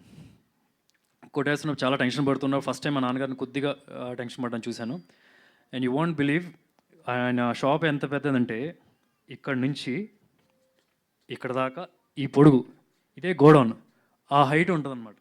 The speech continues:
Almost ఒక నిచ్చెన వేసుకున్నది, ఆ పోస్టర్ ఉన్న హైట్. And ఒక్క మనిషి పడతాడు,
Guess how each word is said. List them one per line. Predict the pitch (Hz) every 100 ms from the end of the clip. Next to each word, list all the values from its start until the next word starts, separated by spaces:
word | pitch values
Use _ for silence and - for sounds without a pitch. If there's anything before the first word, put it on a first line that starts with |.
| _ - 127
Almost | 131 143 131 135 123 113 107 - -
ఒక | 123 123
నిచ్చెన | 123 131 143
వేసుకున్నది, | 139 - 123 117
ఆ | 117
పోస్టర్ | - 131 -
ఉన్న | 127
హైట్. | 113 113 117 _ _ - _ _ _ _ _ _ _ _ _ -
And | 135
ఒక్క | 131 131
మనిషి | 147 160 -
పడతాడు, | 160 143 120